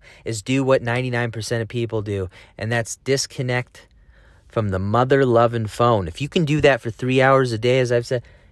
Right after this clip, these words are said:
you can do anything you want. You can move mountains. You want to be that millionaire that we all have been programmed to think that we're gonna become, we're the special one out of the,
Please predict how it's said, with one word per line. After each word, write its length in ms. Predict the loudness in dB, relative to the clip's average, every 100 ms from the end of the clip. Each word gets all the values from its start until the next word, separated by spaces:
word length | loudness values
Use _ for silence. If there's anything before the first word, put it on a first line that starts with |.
| -10
you 540 | -4 2 4 4 2 -10 _ _ -8
can 140 | -4
do 180 | -2 -2
anything 460 | -2 -6 -4 -4
you 160 | -2 -2
want. 420 | -2 -4 -6 -16 -20 _ _ _ -8
You 160 | -4 0
can 240 | 0 -2 -8 -18 -10
move 220 | -2 -2
mountains. 720 | 0 2 2 2 -2 -6 -6 -4
You 80 |
want 140 | 0 0
to 40 |
be 100 | 2
that 200 | 2 2
millionaire 560 | 2 0 0 0 0 2
that 180 | 0 -2
we 140 | 2
all 320 | 4 6 4 -2 -20 -10
have 120 | -4 0
been 200 | 0 -2
programmed 840 | 4 4 6 4 2 2 -4 -10 -20 -20 -12
to 80 | -8
think 300 | -2 -2 2
that 160 | 0
we're 100 | 0
gonna 220 | 0 -2 -2
become, 480 | -6 -2 -2 -2 -6 -12 -20 -14 -4
we're 140 | -4
the 100 | -4
special 420 | -4 0 0 -2
one 200 | -4 -4
out 200 | -2 -4
of 120 | -4
the, 200 | -2 -4